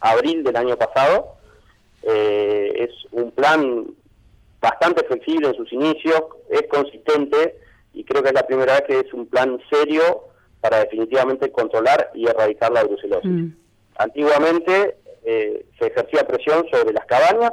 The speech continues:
Speaker 1: y los tambos. Se tenían que presentar un sangrado, a los sesenta días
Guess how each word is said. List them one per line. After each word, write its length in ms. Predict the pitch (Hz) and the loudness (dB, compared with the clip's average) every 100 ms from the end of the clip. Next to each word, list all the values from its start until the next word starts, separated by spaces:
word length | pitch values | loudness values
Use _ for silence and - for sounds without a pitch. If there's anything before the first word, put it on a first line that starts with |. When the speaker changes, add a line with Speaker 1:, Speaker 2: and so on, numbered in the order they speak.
| - | -4
Speaker 1:
y 80 | 127 | -4
los 160 | 123 | -4
tambos. 380 | - 120 101 87 _ _ _ _ - | 0 0 0 -8 _ _ _ _ -18
Se 80 | - | -8
tenían 260 | 110 131 | -4 -2
que 100 | 120 | -2
presentar 600 | - - 113 113 117 143 139 | -4 -8 -8 -6 0 0 2
un 160 | 139 | 0
sangrado, 680 | 139 127 135 175 202 214 - - | -2 0 4 4 4 4 2 -2
a 80 | |
los 120 | 107 117 | -4 -6
sesenta 360 | 113 135 120 | -8 -4 0
días 240 | 127 143 | 0 2